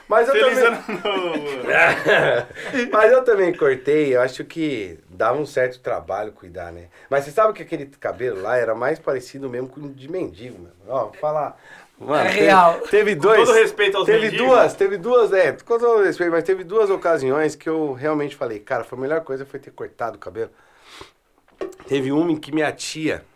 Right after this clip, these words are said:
Speaker 1: tava com um carro emprestado, uma Mercedes. E eu tinha acabado de conseguir a carteira de motorista,
Speaker 3: Nossa.
Speaker 1: cara. Eu tava, nossa, super empolgado.
Speaker 3: Dezoito anos?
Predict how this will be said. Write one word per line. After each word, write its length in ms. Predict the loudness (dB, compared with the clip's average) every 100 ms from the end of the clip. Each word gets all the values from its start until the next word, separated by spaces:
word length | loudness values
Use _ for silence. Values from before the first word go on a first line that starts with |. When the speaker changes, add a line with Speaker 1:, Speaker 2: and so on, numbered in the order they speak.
| _
Speaker 1:
tava 240 | -8 -6 -6
com 140 | -8
um 80 | -14
carro 240 | -14 -16
emprestado, 580 | -14 -16 -16 -18 -18 -16
uma 120 | -18
Mercedes. 720 | -16 -16 -18 -20 -20 _ -20 _ _ _ _ _ _ _ _
E 60 | -10
eu 80 | -10
tinha 260 | -8 -10
acabado 600 | -8 -8 -8 -4 -2 -2
de 100 | -6
conseguir 360 | -14 -14 -8 -6
a 60 |
carteira 400 | -6 -12 -8 -10
de 80 | -10
motorista, 640 | -14 -12 -10 -10 -14 -20 -20
Speaker 3:
Nossa. 100 | -20
Speaker 1:
cara. 100 | -20
Eu 60 |
tava, 260 | -16 -16 -16 _ -14
nossa, 420 | -10 -10 -10 -18
super 400 | -18 -18 -10 -8
empolgado. 520 | -8 -10 -10 -6 -4
Speaker 3:
Dezoito 260 | -4 -4 -2
anos? 640 | -2 -4 -8 -10 -14